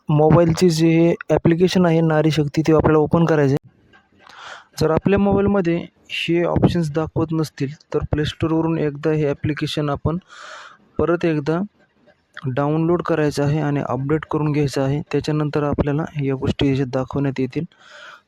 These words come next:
तर हे बघा मित्रांनो, पहिल्यांदा आपल्याला या ठिकाणावर जे स्टेटस आहे, ते काहींचे ह्याला पेंडिंग दाखवत होतं, काहींचे ह्याला रिव्ह्यू दाखवत होतं आणि ज्यांचे शेवट जे अप्रूव्ह झालेत, त्यांना इथे अप्रूव्ह दाखवणार आहे. तर त्यांनी असं समजायचं की आपले जे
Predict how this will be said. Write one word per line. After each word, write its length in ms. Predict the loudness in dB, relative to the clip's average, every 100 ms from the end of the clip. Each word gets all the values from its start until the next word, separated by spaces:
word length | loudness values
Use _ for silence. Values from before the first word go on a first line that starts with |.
| -4
तर 80 | 0
हे 80 |
बघा 200 | 2 2
मित्रांनो, 440 | 0 -2 -2 -2 -2
पहिल्यांदा 480 | -2 0 0 -2 -2
आपल्याला 380 | -2 -2 -2
या 240 | -2 -2 -4
ठिकाणावर 580 | -4 -6 -4 -2 -4 -4 _ _ _ _ _ -20 _ -8
जे 120 | -6
स्टेटस 500 | -6 -2 -2 -2 -2
आहे, 220 | -2 -2 -4 -8 _ _ _ _ -8
ते 60 | -6
काहींचे 400 | -2 -2 -2 -2
ह्याला 180 | -2 -2
पेंडिंग 440 | -2 -2 -2 -2
दाखवत 320 | -2 -2 -2 -2
होतं, 240 | -4 -4 -8 _ _ _
काहींचे 400 | -6 -2 -2 -2
ह्याला 180 | -2 0
रिव्ह्यू 240 | 0 0
दाखवत 340 | 0 -2 -4 -4
होतं 200 | -4 -4 -10 -20 -20 -20 -8
आणि 160 | -2 0
ज्यांचे 240 | -2 -2
शेवट 400 | -4 0 0 0
जे 120 | 0 0
अप्रूव्ह 380 | 0 0 2
झालेत, 200 | 2 0 -4 -4
त्यांना 220 | -2 0
इथे 240 | 0 0 -2
अप्रूव्ह 400 | -2 -2 -2 0
दाखवणार 380 | -2 -2 -4
आहे. 200 | -2 -4 -6 _ -20 -20 _ -8
तर 40 |
त्यांनी 260 | -6 -2 -2
असं 180 | -2 -2
समजायचं 520 | -4 -2 -2 -4 -4
की 60 | -4
आपले 360 | -4 -4 -2 0
जे 300 | 0 0